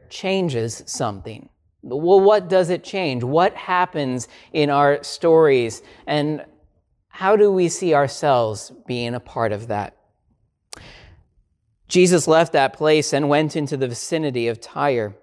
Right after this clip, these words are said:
He entered a house and did not want anyone to know it.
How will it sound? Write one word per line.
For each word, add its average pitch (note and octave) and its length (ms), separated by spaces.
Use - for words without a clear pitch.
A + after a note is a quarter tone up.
He D3 160
entered D3 280
a A#2+ 80
house C3+ 480
and B2 120
did C3 140
not B2+ 220
want C3+ 340
anyone A2+ 500
to - 120
know C3 260
it. G#2+ 180